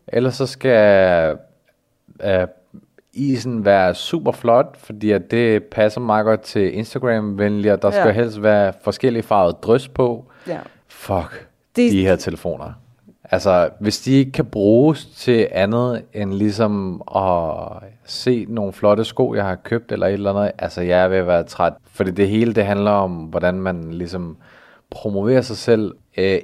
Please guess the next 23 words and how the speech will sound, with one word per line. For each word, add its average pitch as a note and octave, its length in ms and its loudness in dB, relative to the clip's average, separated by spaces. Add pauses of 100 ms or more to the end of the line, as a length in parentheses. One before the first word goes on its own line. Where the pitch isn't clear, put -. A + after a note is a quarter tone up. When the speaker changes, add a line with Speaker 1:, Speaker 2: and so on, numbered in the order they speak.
Speaker 1:
en G2+ 160 -8
anden, F#2+ 280 -6
end A2 140 -6 (320)
man E2+ 180 -10
er. F2 280 -2 (240)
Det G#2+ 120 4
er A#2+ 180 4
ikke B2 220 -6 (160)
det A2 140 0
rigtige A2 260 -2
billede A2+ 300 0
af F#2 80 0
folk. B2 280 0 (500)
Speaker 2:
Nej, F#3+ 320 -6
men G#3+ 220 -4
det, A#3+ 160 0
der A#3 80 4
også G3+ 360 2
er G#3+ 120 -2
med G3+ 200 -4
det, F3 200 -10
det, F3+ 200 -6 (140)
altså, F#3+ 320 -6